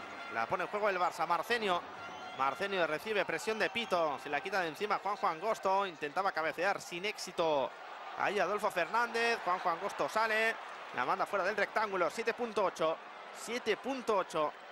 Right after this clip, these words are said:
Importante no encajar. Evidentemente, Miguelín. Retrasa Miguelín. El tiro desviado de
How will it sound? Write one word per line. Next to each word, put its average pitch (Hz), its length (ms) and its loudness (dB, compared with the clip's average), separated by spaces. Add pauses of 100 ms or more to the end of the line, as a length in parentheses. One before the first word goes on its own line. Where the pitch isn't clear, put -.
Importante 180 520 -2
no 208 60 0
encajar. 185 480 0 (420)
Evidentemente, 165 760 0 (380)
Miguelín. 180 600 0 (460)
Retrasa 165 460 0
Miguelín. 214 340 0
El 143 180 2
tiro 165 260 2
desviado 160 680 0
de 147 400 0